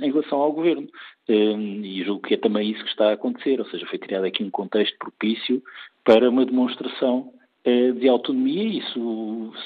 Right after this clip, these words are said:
será certamente gerido com, com atenção, e acho uma coisa muito importante, convém, eh, que o governo e o grupo parlamentar do Partido Socialista, eh, não abusem,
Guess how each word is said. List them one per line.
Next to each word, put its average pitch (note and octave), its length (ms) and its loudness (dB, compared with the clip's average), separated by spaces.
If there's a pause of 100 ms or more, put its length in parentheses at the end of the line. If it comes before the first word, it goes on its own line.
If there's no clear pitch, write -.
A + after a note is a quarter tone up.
(140)
será A#2+ 320 4
certamente A#2+ 580 -2
gerido A2+ 500 0
com, G2 580 -8
com G#2 160 0
atenção, A2 640 0 (340)
e G#2 160 2
acho - 180 4
uma A#2+ 120 -2
coisa C#3 180 0
muito D3+ 180 -6
importante, D#3+ 540 -2
convém, B2 580 0 (140)
eh, D3+ 500 -2
que C#3 220 0
o A2 220 -2
governo G#2+ 580 2
e G2 60 -10
o G2 40 -6
grupo G#2+ 180 -4
parlamentar G#2+ 540 -2
do - 80 -10
Partido - 200 -10 (340)
Socialista, - 500 0 (440)
eh, B2+ 240 8
não C3+ 480 2
abusem, A2+ 560 -4